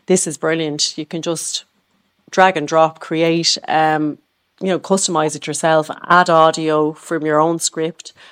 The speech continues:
and time it in. And before you know it, you have a really professional video, um, that looks like it's been done by an agency. So I think that's a great tool. Um, other ones that I suggest, I've recently started working on a couple of ones with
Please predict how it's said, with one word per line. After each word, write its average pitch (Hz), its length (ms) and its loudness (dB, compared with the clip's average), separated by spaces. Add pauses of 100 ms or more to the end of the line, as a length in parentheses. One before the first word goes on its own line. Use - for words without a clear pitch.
(120)
and 151 120 -8
time 165 300 0
it 156 80 0
in. 165 300 0 (320)
And 156 80 -8
before 170 300 4
you 160 100 -2
know 156 180 0
it, 151 100 -2
you 156 60 -4
have 160 160 0
a 151 80 -4
really 156 340 -2
professional 151 680 -6 (160)
video, 156 440 -2 (440)
um, 147 460 2
that 170 160 2
looks 220 240 2
like 156 160 0
it's - 80 -10
been 147 160 -4
done 151 200 0
by 147 140 0
an 143 140 -2
agency. 143 500 -4
So 156 340 2 (800)
I 185 100 8
think 185 160 0
that's 160 180 -2
a 165 40 -10
great 156 280 -2
tool. 156 400 0 (160)
Um, 160 420 0
other 220 180 2
ones 175 300 0
that 165 140 -2
I 160 40 2
suggest, 160 840 -4
I've 170 180 -6
recently 196 320 -6
started 165 380 -2
working 160 640 -2 (120)
on 151 200 -2
a 165 60 -6
couple 170 300 -6
of 165 80 0
ones 160 360 0
with 165 140 -4